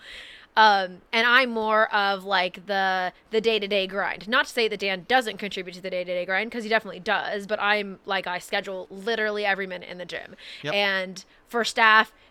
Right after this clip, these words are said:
Speaker 1: for floors, for everything. And, um, I am the owner that,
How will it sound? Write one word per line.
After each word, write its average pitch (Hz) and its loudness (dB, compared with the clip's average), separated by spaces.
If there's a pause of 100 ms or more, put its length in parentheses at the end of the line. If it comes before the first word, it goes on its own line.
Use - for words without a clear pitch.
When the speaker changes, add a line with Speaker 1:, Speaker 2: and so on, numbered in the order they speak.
Speaker 1:
for 240 -4
floors, 208 -2
for - -2
everything. 180 -2 (320)
And, 196 4 (100)
um, 185 2
I 208 4 (160)
am 196 -2
the 208 0
owner 202 -2
that, 190 0